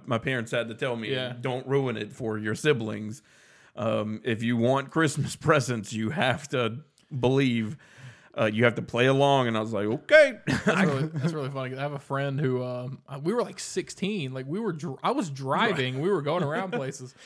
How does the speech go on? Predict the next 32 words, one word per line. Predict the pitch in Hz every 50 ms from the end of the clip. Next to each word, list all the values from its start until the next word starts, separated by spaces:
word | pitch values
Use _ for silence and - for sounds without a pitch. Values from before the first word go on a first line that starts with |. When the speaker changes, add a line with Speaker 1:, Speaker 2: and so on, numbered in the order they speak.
| - - - - - _ _
Speaker 2:
And, | - 135 139 139 131 131 131 127
uh, | 131 131 131 127 127 123 131 135 151 _ _ _ _ _ _ _ _ _ _ -
I'm | 156 151
like, | 143 135 117 - -
"Hey, | - - 175 175 143
do | 135
you | 135
want," | 143 147 - -
like, | 135 131 131 - _ - - - 127 135 151 -
we | 147 160
went | 160 143
to | 139 127
a |
movie | 127 131 139 143 135 135 131
or | 127
went | 131 131 123
to | 120
the | 120
mall | 123 123 123 123 117
or | 123
something | 127 - 113 127 131 123 123
after | 127 131 - -
it | 120 -
was | 123 131
over. | 123 127 127 127
I'm | 113 123
like, | 123 120 135
"Hey, | 147 156
do | 139
you | 135
wanna | 131 127 127
go, | 131 127 123 123 127